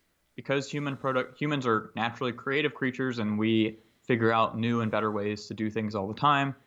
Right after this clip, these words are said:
productivity has just, you know, been an upward trend since the beginning of civilization. Uh, as we further develop technology and invest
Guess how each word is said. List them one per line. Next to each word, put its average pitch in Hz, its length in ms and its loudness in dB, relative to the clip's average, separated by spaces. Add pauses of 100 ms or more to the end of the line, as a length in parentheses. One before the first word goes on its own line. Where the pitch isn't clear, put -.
(160)
productivity 117 720 2
has 104 140 -2
just, - 280 -10
you 110 80 -10
know, 98 120 -4
been 104 260 -4
an 98 180 -4 (340)
upward 110 280 -2
trend 117 460 0
since 104 240 -4
the 113 40 -6
beginning 104 320 0
of 98 80 -4
civilization. 107 720 0 (440)
Uh, 101 340 4
as 104 220 0
we 104 360 0 (200)
further 101 260 0
develop 98 340 0
technology 123 600 2
and 110 100 -2
invest 98 440 -6